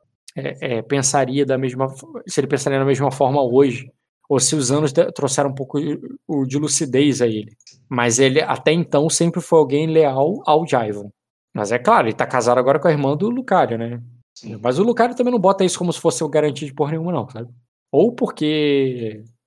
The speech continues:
Speaker 2: Ou porque ele não confia muito nela, ou porque ele não, entendeu?
Speaker 1: É, ou porque ele não confia muito nela, ou porque ele não confia nada nesse cara.
Speaker 2: Entendi.
Speaker 1: Entendeu?
Speaker 2: É um dos caras que fudeu o pai dele, né? Faz sentido ele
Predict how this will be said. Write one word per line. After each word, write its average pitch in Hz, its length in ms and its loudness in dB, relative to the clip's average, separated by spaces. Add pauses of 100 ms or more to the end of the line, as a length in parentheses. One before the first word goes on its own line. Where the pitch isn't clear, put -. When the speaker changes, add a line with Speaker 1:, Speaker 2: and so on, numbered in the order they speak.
(100)
Speaker 2:
Ou 165 100 -2
porque 180 260 0
ele 185 120 4
não 180 160 2
confia 170 420 0
muito 160 220 -2
nela, 170 440 2
ou 170 140 -6
porque 170 240 -8
ele 160 220 -2
não, 156 140 -4
entendeu? 156 440 -10 (560)
Speaker 1:
É, 165 160 4
ou 160 100 4
porque 190 140 2
ele 202 60 2
não 196 80 0
confia 170 260 -2
muito 156 220 -6
nela, 208 560 -4
ou 180 120 0
porque 180 280 -4
ele 208 340 -2 (500)
não 175 160 2
confia 190 360 -2
nada 175 260 0
nesse 202 200 -2
cara. 117 380 -8 (380)
Speaker 2:
Entendi. 127 300 -8 (280)
Speaker 1:
Entendeu? 113 460 -4 (240)
Speaker 2:
É - 80 0
um 233 80 4
dos 240 160 -2
caras 233 240 4
que - 60 -12
fudeu 202 220 2
o 196 60 -2
pai 196 160 4
dele, 143 280 -2
né? 143 120 -4
Faz 143 200 -8
sentido 165 400 -10
ele 147 360 -10